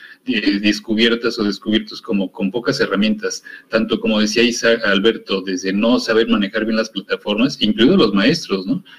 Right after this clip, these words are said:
Yo me incluyo también en esta dificultad de usar las plataformas por primera vez ya en un, una cuestión pedagógica, ¿no? Entonces fue para todos, creo que no solo los estudiantes, también los,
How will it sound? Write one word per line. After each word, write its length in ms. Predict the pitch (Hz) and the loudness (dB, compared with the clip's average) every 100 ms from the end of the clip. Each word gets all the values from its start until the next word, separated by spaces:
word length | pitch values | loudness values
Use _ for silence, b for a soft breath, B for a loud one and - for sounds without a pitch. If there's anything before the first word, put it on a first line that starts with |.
| B | B
Yo 120 | 117 113 | 0 2
me 120 | 120 | 2
incluyo 380 | 113 117 117 110 | 0 2 2 2
también 340 | 104 104 123 | 0 2 2
en 100 | 110 | 2
esta 440 | 107 - 113 95 B B B | 0 0 0 0 B B B
dificultad 680 | 101 - 101 - 98 110 110 | -4 -4 -6 -6 -2 0 2
de 120 | 107 | 0
usar 260 | 104 107 107 | -2 -2 0
las 220 | 107 95 | 0 -2
plataformas 760 | - - 104 - 101 101 117 | -8 -8 -8 -2 -2 0 -2
por 140 | - 101 | -4 -8
primera 380 | 98 110 110 104 | -4 -2 0 -2
vez 240 | 98 104 | -2 -2
ya 260 | 98 98 120 | -4 -4 -4
en 80 | |
un, 280 | 101 104 104 - | -4 -4 -6 -2
una 280 | 107 107 104 | 0 0 -4
cuestión 340 | 92 - 104 | -10 -4 -4
pedagógica, 720 | 113 98 87 139 143 - - | -2 -2 -2 -4 -4 -10 -10
¿no? 220 | 95 - B B B B _ | -10 -12 B B B B _
Entonces 320 | 104 110 113 | -4 0 0
fue 160 | - - | 0 0
para 220 | 160 123 | 2 2
todos, 300 | 117 107 - | 2 0 0
creo 160 | - 107 | -8 -4
que 120 | 120 | 0
no 100 | 117 | 2
solo 260 | 117 113 107 | 2 0 0
los 220 | 92 - | 0 -6
estudiantes, 580 | - 107 107 107 90 92 | -6 0 0 0 -2 -2
también 240 | 104 101 | -2 -2
los, 160 | 98 | -6